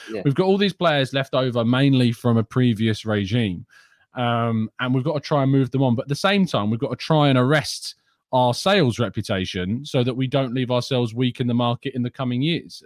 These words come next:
Speaker 2: Is there a level of sympathy that we should have, or is it simple as going, "No, this is his job. He needs to sort and sort out things and get the best money for the situation"?
Speaker 1: No, absolutely. You're completely right, Tees. I think what you said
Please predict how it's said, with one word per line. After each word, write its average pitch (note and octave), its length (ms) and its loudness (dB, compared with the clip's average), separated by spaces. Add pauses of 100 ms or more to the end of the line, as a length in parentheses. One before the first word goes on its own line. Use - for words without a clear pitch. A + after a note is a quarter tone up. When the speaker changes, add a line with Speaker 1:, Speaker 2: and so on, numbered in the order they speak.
(140)
Speaker 2:
Is D3+ 180 -4
there D#3 200 0
a - 20 2
level D#3 220 2
of D3 80 0
sympathy D#3 420 -4
that C#3+ 100 -6
we C#3+ 120 -2
should D3 220 -6
have, D#3+ 260 -2
or A#2+ 180 -2 (400)
is C3 140 0
it A#2 140 -8
simple A#2+ 260 -4
as A2+ 80 -6
going, A#2 300 0
"No, E3+ 120 0
this F#2+ 220 -6
is G#2+ 80 -8
his A#2 140 -4
job. C3 280 0
He G2+ 60 -4
needs G#2 220 -2
to - 100 -16
sort G#2+ 320 -12
and G#2+ 180 -8
sort A2 220 -6
out G#2+ 160 -4
things A2 240 -2
and G#2 100 -6
get A2+ 160 -6
the A#2 60 -14
best A2+ 240 -4
money C#3 180 -2
for F#2 120 -16
the F#2 40 -12
situation"? - 540 -14 (380)
Speaker 1:
No, D#3+ 220 2
absolutely. C3 520 2
You're G#2+ 140 4
completely A#2 320 -2
right, A2 240 2
Tees. G2+ 200 -8
I G2+ 60 -2
think F#2+ 180 -6
what F#2 100 -4
you F#2+ 60 -8
said F#2 200 -6